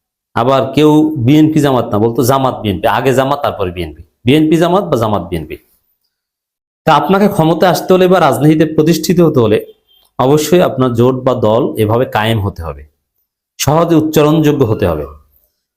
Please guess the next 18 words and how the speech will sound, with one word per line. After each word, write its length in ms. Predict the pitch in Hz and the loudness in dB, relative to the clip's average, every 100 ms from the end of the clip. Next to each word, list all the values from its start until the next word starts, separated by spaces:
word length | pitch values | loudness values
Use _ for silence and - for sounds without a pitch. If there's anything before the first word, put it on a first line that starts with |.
| _ - | _ -4
আপনার 380 | 131 131 156 139 | -2 0 0 2
দলের 240 | 147 165 | 2 2
নাম 500 | 160 156 151 156 - 170 | 2 2 0 -4 -4 -2
উচ্চারণ 440 | 156 - 170 170 | 0 0 0 2
করতেই 280 | 170 156 180 | 0 0 0
কষ্ট 240 | 143 - | 0 0
হয়, 300 | 123 104 80 - _ _ - | 0 0 -2 -6 _ _ -4
আপনার 280 | 117 147 147 | -4 0 2
মার্কা 380 | 139 143 139 | 2 2 0
উচ্চারণ 340 | 147 143 160 156 | 0 0 0 2
করতেই 280 | 151 156 151 | 0 0 0
কষ্ট 260 | 131 - | -2 -2
হয়, 100 | 117 | 0
আপনি 200 | 104 113 | 0 -2
ক্ষমতায় 320 | 120 131 123 120 | -4 -2 0 -2
আসতে 160 | - | -2
পারবেন 280 | 101 87 80 | -4 -4 -6
না। 180 | 71 | -12